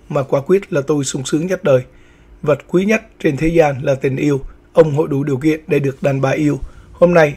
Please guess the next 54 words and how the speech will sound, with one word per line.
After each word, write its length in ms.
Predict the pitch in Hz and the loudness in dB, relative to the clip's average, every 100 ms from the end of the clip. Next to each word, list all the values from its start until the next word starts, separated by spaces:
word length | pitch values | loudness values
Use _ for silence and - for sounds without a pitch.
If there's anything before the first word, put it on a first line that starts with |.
| - | -2
ông 160 | 156 | 0
lại 120 | 156 160 | 2 2
được 200 | 135 131 | 0 0
thêm 200 | 165 143 | 0 0
một 60 | |
sung 200 | 131 156 | -2 -6
sướng 180 | 131 156 | -4 -4
khác. 260 | - 180 180 - - - - - | 2 0 0 -8 -20 -20 -20 -2
Vì 140 | 151 | 0
tôi 180 | 135 160 | 2 2
mời 180 | 151 139 | 4 4
ông 160 | 135 143 | 4 2
đến 140 | 156 | 2
đây 200 | 160 135 - - | 4 4 -4 -2
là 160 | 156 131 | 0 2
để 180 | 135 | 0
biếu 240 | 139 147 190 | 0 0 4
ông 200 | 151 131 - | 4 2 -2
cặp 160 | 147 - | -4 0
chén 200 | 160 160 | -2 0
ngọc 260 | 160 127 - | 0 -2 -2
dạ 140 | 156 | 0
quang. 260 | 160 165 143 - _ - - - - - - | 4 4 2 -2 _ -20 -20 -20 -20 -20 -2
Văn 200 | - 185 | 2 4
Bình 120 | 156 123 - - | 2 0 -6 -6
đứng 220 | 156 202 | -4 2
dậy, 140 | 180 - - - | 2 2 -4 -6
lùi 260 | 185 143 120 | 0 0 0
lại 180 | 156 | -4
một 180 | - - | -4 -4
bước. 240 | 165 - - - - - - - | -2 -2 -6 -20 -20 -20 -12 4
Tai 160 | 190 | 6
chàng 240 | - 160 113 | 8 4 4
rất 160 | 151 - | 0 2
thính. 180 | 156 214 - - - _ | 0 -2 -10 -20 -20 _
Tokita 440 | 202 202 190 180 | 4 4 4 6
lại 160 | 170 175 | 6 4
nói 240 | 160 160 - | 2 2 4
giọng 240 | 170 190 | 2 4
dạc, 220 | 170 139 - - | 2 2 -4 -2
chàng 220 | 185 151 | 2 2
không 220 | - 160 | 2 0
thể 140 | 143 143 | 0 -2
nghe 180 | 156 156 | 0 0
lầm. 140 | 135 - - - - - | 0 -4 -16 -20 -20 -6
Tại 160 | - - | -6 0
sao 240 | 190 156 | 4 4
Tokita 540 | - 165 165 160 156 | 2 -4 -2 0 2
lại 140 | 147 170 | 2 0
chịu 180 | 143 170 | -2 0
mất 220 | 185 190 | 2 2
luôn 240 | 160 147 | 2 2
một 140 | 131 135 | 0 0
lúc 120 | 147 | -2